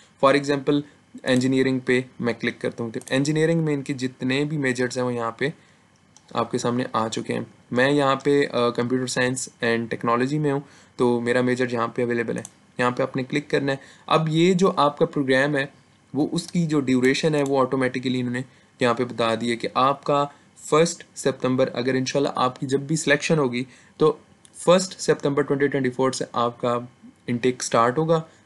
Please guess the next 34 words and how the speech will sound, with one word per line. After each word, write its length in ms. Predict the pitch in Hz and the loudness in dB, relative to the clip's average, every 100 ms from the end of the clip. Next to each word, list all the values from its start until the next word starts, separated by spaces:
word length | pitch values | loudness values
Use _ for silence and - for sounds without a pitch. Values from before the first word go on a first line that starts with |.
| _ | _
जब 180 | 139 131 | 2 4
आप 260 | 127 127 - _ _ | 0 -2 -12 _ _
चाइना 300 | 135 123 123 | 0 2 0
में 120 | 117 | 0
आएंगे। 340 | 113 110 113 123 - | -2 -4 -6 -8 -12
उसके 200 | - - | -4 2
बाद 300 | 147 143 - _ _ _ _ _ _ _ _ _ _ - _ _ - | 4 2 0 _ _ _ _ _ _ _ _ _ _ -20 _ _ -2
फ़िफ़्टीन 580 | 175 175 180 180 185 185 - _ - - | -2 0 2 4 4 2 -4 _ -18 0
जुलाई 380 | 127 127 127 135 | 2 4 2 0
ट्वेंटी 340 | - 139 143 | 0 0 0
ट्वेंटी 220 | 143 131 | 0 0
सेवन 280 | 123 120 117 | 0 0 0
तक, 140 | 117 117 - | -4 -6 -6
क्योंकि 200 | 135 143 | -2 0
यहाँ 140 | 135 | 0
पे 100 | 131 | -4
थ्री 260 | 131 143 143 | -4 -2 0
इयर्स 240 | 143 131 | 0 0
का 160 | 143 135 | -2 -2
कंप्यूटर 560 | 131 _ 131 123 127 | -4 _ 0 0 0
साइंस 280 | 127 123 123 | -2 -2 0
का 180 | 127 123 | -2 -2
प्रोग्राम 480 | - 123 123 120 123 | -4 -2 0 2 -2
है, 140 | 123 - | -4 -8
मैं 120 | 117 | -6
खुद 200 | 120 127 - - | -4 -6 -8 -12
उसमें 220 | - 131 | -4 -4
हूँ, 160 | 123 | -4
तो 260 | 123 123 127 - - - - - | -2 -2 -2 -12 -20 -20 -20 0
आपकी 300 | 131 127 156 | 2 2 0
जो 120 | 139 | 0
डिग्री 340 | 131 127 147 151 | 0 2 2 4
है 60 | |
वो 300 | 135 139 139 | 4 4 0